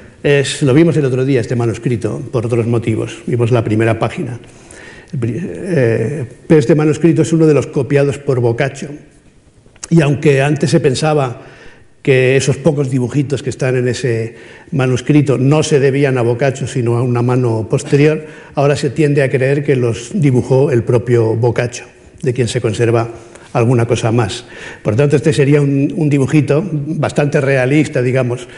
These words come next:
y bastante simple todavía, de, eh, el episodio de Paolo y Francesca. Dante y Virgilio, Virgilio el de la barba, Dante el del gorrito, que se fijan en esta pareja de espíritus que vuela y los llaman.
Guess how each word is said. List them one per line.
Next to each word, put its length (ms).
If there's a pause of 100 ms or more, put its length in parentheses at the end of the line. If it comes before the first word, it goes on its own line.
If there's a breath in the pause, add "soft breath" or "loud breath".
(280 loud breath)
y 140
bastante 600
simple 520
todavía, 600
de, 340
eh, 760 (180)
el 160
episodio 360
de 80
Paolo 240
y 40
Francesca. 580 (440 loud breath)
Dante 520
y 120
Virgilio, 580 (420)
Virgilio 420
el 40
de 80
la 100
barba, 320
Dante 280
el 100
del 140
gorrito, 420 (580 loud breath)
que 120
se 160
fijan 360
en 140
esta 380
pareja 340
de 60
espíritus 580
que 80
vuela 340
y 120
los 180
llaman. 380